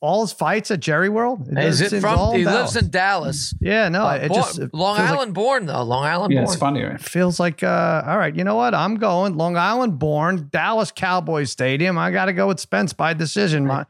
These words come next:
Speaker 1: minus one forty. Maybe we'll, uh, we'll
Speaker 2: Like
Speaker 1: yuck it up with him on Monday or Tuesday. That'll be
Speaker 3: Nice.
Speaker 1: fun.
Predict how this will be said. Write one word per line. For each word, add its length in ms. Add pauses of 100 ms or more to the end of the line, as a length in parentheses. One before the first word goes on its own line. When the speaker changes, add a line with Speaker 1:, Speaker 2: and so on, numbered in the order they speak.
(240)
Speaker 1:
minus 320
one 180
forty. 380
Maybe 220
we'll, 220
uh, 260 (640)
we'll 140
Speaker 2:
Like 80
Speaker 1:
yuck 240
it 60
up 180
with 100
him 140
on 160
Monday 380
or 100
Tuesday. 500
That'll 220
be 100
Speaker 3:
Nice. 240
Speaker 1:
fun. 80